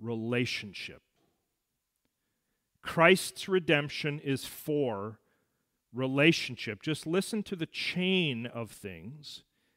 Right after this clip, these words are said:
in First Peter three eighteen.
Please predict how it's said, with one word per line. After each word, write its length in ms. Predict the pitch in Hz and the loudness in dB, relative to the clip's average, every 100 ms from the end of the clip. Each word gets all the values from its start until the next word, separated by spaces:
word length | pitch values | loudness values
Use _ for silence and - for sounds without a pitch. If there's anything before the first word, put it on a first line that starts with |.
| _ _ _ _ _ _ _ | _ _ _ _ _ _ _
in 140 | 127 131 | -6 -6
First 400 | - 170 165 - | -2 -2 -2 -4
Peter 260 | 175 151 | -4 -4
three 340 | 135 - 139 127 | -4 -6 -2 -2
eighteen. 600 | 127 - 135 113 80 | -2 -6 -8 -8 -10